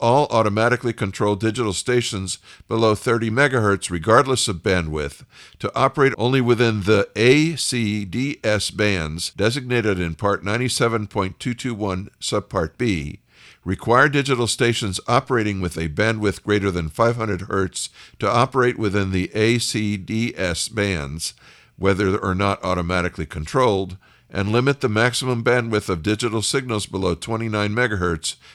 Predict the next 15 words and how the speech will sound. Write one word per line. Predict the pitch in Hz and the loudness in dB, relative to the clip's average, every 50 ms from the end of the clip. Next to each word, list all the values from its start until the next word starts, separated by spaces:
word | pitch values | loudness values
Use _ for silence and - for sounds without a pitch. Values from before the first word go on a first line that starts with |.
| _ _ | _ _
to | - - | -8 -8
two | 127 - - 139 131 | -6 -2 0 0 0
point | 131 - 123 107 104 98 | -2 -2 -4 -2 -2 -2
eight | 87 82 78 - | -2 -4 -4 -4
kilohertz. | - 147 135 131 98 82 76 64 55 - - - - - - _ _ _ _ _ _ _ _ _ _ - | -4 -2 0 0 0 0 -2 -4 -6 -8 -8 -8 -10 -10 -10 _ _ _ _ _ _ _ _ _ _ 4
A | 117 143 | 4 6
R | 156 139 151 139 110 | 6 4 2 2 4
R | 139 131 120 - | 4 4 4 4
L | 110 120 113 110 107 107 - _ _ - | 4 4 4 4 2 0 -4 _ _ -4
initiated | 98 101 123 151 - - 156 123 120 104 104 92 | -2 0 0 0 0 2 2 2 4 2 0 -2
mediation | 98 107 104 98 104 104 107 107 - - 104 98 - - | 0 -2 0 2 2 2 2 2 0 -2 -4 -6 -4 -2
efforts | 139 131 131 - 123 113 - | -2 -2 0 0 -2 -2 -4
for | - - 101 90 | -4 -4 -2 0
rival | 87 98 104 113 117 113 110 | 4 4 6 4 4 2 -2
parties | - - - 135 127 123 101 92 92 - - | -4 0 2 2 4 4 2 0 -2 -4 -6